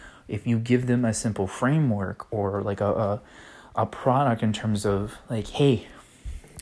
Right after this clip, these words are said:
I solved this problem for you because I've, I, I know what it's like. I went through it. Now you don't have to. No one should have to go through this. Here's how you do this going forward," and stuff like that. "This is how we do things here." If it's literally, like, a little marketing course, there you go.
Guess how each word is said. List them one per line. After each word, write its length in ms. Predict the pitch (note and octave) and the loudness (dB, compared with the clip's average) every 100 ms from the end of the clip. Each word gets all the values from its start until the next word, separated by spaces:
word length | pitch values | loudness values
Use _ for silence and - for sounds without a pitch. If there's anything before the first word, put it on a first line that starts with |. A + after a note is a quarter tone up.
| - _ - | -20 _ -6
I 120 | G#2 | -4
solved 340 | - A2 B2+ | 2 6 6
this 140 | C3 A#2 | 4 -2
problem 440 | - A2+ B2 A#2+ | -2 0 2 0
for 200 | A2 A2 | 0 0
you 180 | G2+ G2 | 2 0
because 340 | G#2+ - G2+ | -2 -8 -4
I've, 180 | G2+ F#2+ - | -4 -4 -8
I, 60 | - | -4
I 60 | G2 | 0
know 120 | A2 | 0
what 100 | A2 | 0
it's 180 | G#2 - | -2 -2
like. 300 | G#2 F2+ - - - - | -2 -2 -10 -20 -20 -8
I 160 | G2+ | -2
went 220 | G#2 A2+ A2 | 2 2 2
through 220 | A#2+ A2+ | 2 2
it. 160 | A#2 - - - | 0 -6 -20 -10
Now 180 | G#2 G2 | -2 0
you 140 | G2+ G#2+ | 2 2
don't 180 | A2+ | 2
have 280 | - A2 F#2+ | 2 0 0
to. 220 | - E2 - - - - | -6 -8 -10 -20 -20 -14
No 200 | G2 F#2+ | -6 0
one 160 | G#2 A2 | 2 2
should 140 | G#2 | 0
have 120 | G#2 G2+ | -4 0
to 60 | |
go 140 | G#2 F#2+ | 0 0
through 180 | G#2 | -2
this. 300 | D2+ - - - - - - - _ | -4 -4 -10 -20 -20 -20 -20 -20 _
Here's 280 | - A2 G#2 | -2 0 2
how 80 | A2 | 2
you 160 | G#2+ | 2
do 160 | G#2+ G#2 | 2 2
this 140 | G2+ | 2
going 260 | - G#2 F#2+ | 2 0 0
forward," 320 | - G#2 F#2+ | 0 0 0
and 100 | F#2+ | -6
stuff 260 | - D#2 - | -6 -8 -6
like 180 | D#2 - | -8 -6
that. 200 | C#2 - | -8 -10
"This 140 | - | -10
is 120 | G#2 | -4
how 140 | G#2 G#2 | 0 2
we 140 | G#2 | 2
do 160 | A2 G2+ | 0 -2
things 300 | G2+ F#2 - | -4 -6 -8
here." 240 | D2 - - - - - - - - - - | -12 -12 -18 -20 -20 -20 -20 -20 -20 -20 -8
If 140 | A2+ | -6
it's 120 | - | 2
literally, 200 | D#3 D3+ | 6 8
like, 160 | D3 D3+ | 8 8
a 40 | |
little 180 | D3+ D3+ | 6 6
marketing 400 | C3 C#3 C#3+ B2 | 6 4 4 0
course, 340 | A2 F#2 E2 - | 2 -4 -8 -6
there 160 | G2+ | -2
you 140 | A2+ B2+ | -2 0
go. 300 | D3+ A2 | 0 -2